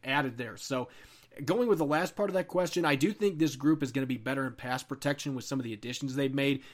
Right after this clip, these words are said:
B J Finney is outstanding in pass pro based on the film that I've had a chance to watch, and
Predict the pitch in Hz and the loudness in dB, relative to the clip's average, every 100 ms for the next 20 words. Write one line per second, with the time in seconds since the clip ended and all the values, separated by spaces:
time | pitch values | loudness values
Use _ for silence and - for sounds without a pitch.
0 | - - 262 285 139 - 156 147 127 117 | -6 0 6 6 4 4 4 6 2 0
1 | 117 - - - 151 151 123 117 120 120 | -2 -4 -8 2 4 4 0 -4 -2 -2
2 | 113 - 113 - - - - 147 131 127 | -2 -4 -4 -4 -16 -16 4 6 6 2
3 | - 143 143 131 127 120 117 - 131 117 | 2 2 4 2 2 0 -2 -2 -2 -2
4 | 127 120 123 123 127 | -4 0 0 0 -4